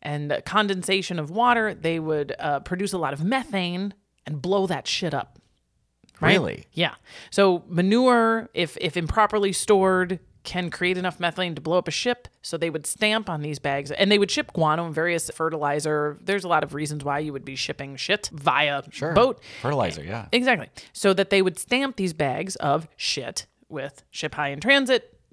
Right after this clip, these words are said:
Speaker 1: S H I T.
Speaker 2: Love that.
Speaker 1: And people very quickly then say, "You know, the word shit came from this ship high in transit." And when that makes sense to me. And that's what I'm going to believe.
Speaker 2: That makes sense to me.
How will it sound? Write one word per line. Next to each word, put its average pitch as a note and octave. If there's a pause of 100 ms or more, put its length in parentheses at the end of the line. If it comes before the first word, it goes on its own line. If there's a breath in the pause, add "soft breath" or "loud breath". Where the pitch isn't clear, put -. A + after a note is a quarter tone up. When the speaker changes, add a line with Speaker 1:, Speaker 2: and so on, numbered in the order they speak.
(180)
Speaker 1:
S D3+
H A#2
I C#3+
T. A3+
Speaker 2:
Love E3
that. C3+
Speaker 1:
And C4
people F#4
very C#4+
quickly A3+
then F#3
say, C#3
"You D3+
know, C4
the B3
word E3+
shit C#4+
came C#3+
from C#3+
this B2+
ship -
high A#2+
in C#3+
transit." B3
And G#3
when A3 (100)
that E4
makes G#3
sense A#3+
to -
me. B2+ (260)
And D#3
that's E3
what C#3+
I'm C#3
going B2+
to -
believe. G2+
Speaker 2:
That B2+
makes C#3+
sense F2
to -
me. F2